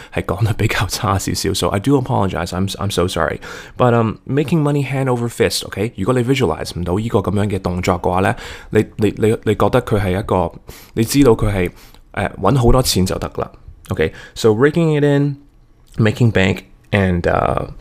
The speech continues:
making hand over fist. Now, there's something called a cash cow. OK？一個cash cow呢，就有第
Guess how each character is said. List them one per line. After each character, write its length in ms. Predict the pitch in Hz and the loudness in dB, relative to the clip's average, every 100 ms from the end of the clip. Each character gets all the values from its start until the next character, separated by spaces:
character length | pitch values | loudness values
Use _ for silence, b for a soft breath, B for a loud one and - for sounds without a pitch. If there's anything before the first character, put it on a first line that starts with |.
| B B B B - | B B B B 0
making 340 | 117 110 117 | 2 4 4
hand 160 | 110 101 | 4 2
over 240 | 95 92 | 2 0
fist. 340 | 90 - - - - _ - B B | 0 -2 -2 -10 -14 _ -20 B B
Now, 200 | 135 127 | 2 4
there's 220 | - 175 | 4 2
something 240 | - 240 202 | 2 2 2
called 320 | 156 143 135 - | 2 2 2 -2
a 80 | 113 | -6
cash 380 | - 113 104 - | -4 -2 0 0
cow. 300 | - - - - - - | -2 -4 -6 -16 -20 -10
OK？ 220 | - 135 B B | -2 0 B B
一 80 | - | 0
個 80 | 202 | 2
cash 360 | - 180 180 - | 2 2 2 0
cow 320 | - 170 156 | -4 -2 0
呢， 120 | 156 B B B | -2 B B B
就 320 | - 113 107 | 0 2 2
有 120 | 113 | 0
第 80 | 117 | 0